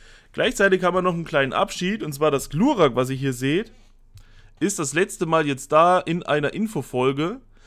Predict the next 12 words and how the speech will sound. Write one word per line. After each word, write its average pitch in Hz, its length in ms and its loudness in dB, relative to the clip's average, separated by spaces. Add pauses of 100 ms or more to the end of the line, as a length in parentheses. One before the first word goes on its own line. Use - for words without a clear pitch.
(200)
denn 147 120 -8
das 139 160 -6
Glurak 202 420 0
ist 156 140 -6
nur 202 240 -2
hier 202 200 -4
zu 175 140 -6
sehen, 160 540 -4 (560)
da 175 520 4
es 185 520 -2 (280)
der 135 120 -4
Gewinner 180 800 -4